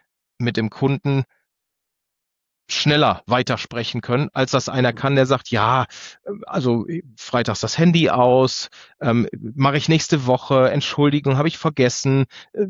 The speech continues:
bei uns ist im Moment so viel los, der Kollege ist krank.“ Also gibt's fünftausend Ausreden, die ich alle furchtbar finde, äh, weshalb einer, ähm, nicht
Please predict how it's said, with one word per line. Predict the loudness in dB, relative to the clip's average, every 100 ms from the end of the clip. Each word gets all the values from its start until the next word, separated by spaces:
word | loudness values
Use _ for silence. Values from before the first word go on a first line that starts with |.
| 0
bei | 2
uns | 2 0
ist | -2
im | 0
Moment | 2 2
so | -2
viel | -4 -2
los, | 2 2 4 2 0 -10 -20 _
der | -2
Kollege | 2 2 4 4 2
ist | -2 -4
krank.“ | -2 0 2
Also | 0
gibt's | -2 -4
fünftausend | 0 0 0 -4 0 2 2 2
Ausreden, | 0 0 0 0 4 2 2 -6 -6
die | -4
ich | -2 -2
alle | 0 -2
furchtbar | -2 -2 -2 -2 -8 -12
finde, | -6 -2 2 4 2 -2 -14
äh, | -2 0 0
weshalb | 0 0 2 0 0 -2
einer, | -2 2 2 2 -2 _ _
ähm, | -2 0 0 -2
nicht | 2 2 0 -8